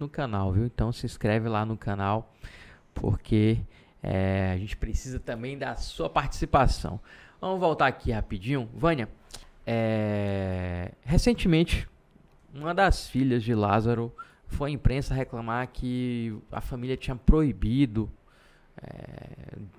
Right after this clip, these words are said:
ela de ter acesso às redes sociais do pai. Isso é verdade? Como é que tá a sua relação com ela? Ela é a, é a Marta Silva.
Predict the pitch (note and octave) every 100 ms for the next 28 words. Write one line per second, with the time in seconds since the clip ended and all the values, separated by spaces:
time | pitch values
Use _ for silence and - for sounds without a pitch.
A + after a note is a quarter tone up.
0 | - B2 C3 A2+ - B2+ A#2+ - A2+ B2
1 | G#2+ A#2 - A2+ - G2+ G2+ G2+ - F#2+
2 | G2+ _ _ _ _ _ - - - -
3 | - G#2 D#3 A#2 A2 A#2 B2+ A2 A#2 -
4 | C#3 D3+ - B2+ - B2+ A2+ G#2+ G#2+ -
5 | A2 G#2+ - F#2+ A2+ A#2 A#2 C#3 C3+ A2+
6 | - G#2 G#2 B2 - G2+ - - B2 C#3
7 | A2+